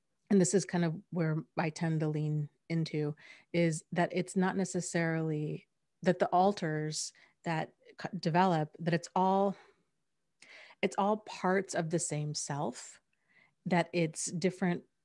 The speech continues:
parts of that self that surface in, in order to, um, kind of respond to the challenges of life. So, so that's kind of what makes D I D unique and different compared to,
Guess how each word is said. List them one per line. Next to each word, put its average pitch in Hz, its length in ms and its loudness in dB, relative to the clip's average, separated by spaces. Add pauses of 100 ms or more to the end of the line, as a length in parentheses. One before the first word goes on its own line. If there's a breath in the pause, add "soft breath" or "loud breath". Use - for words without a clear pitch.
(240)
parts 185 320 0
of 160 260 -2
that 160 240 -4
self 151 280 -6
that 147 180 -6
surface 160 720 -4
in, 170 140 0 (200)
in 170 380 0 (100)
order 160 520 0
to, 151 520 -4 (880 soft breath)
um, - 260 -10 (100)
kind 180 160 0
of 170 160 0
respond 156 540 0
to - 80 -18
the 160 60 -2
challenges 147 580 -4
of 147 120 -12
life. - 360 -14 (1500 loud breath)
So, 160 640 0 (1500)
so 196 140 -2
that's 185 280 4
kind - 220 -2
of 160 80 2
what 165 160 2
makes 160 220 -2
D 160 180 -2
I 156 140 -2
D 151 500 -4 (260)
unique 156 520 -2
and 170 120 2
different 160 520 0
compared 160 500 -4
to, 151 140 -6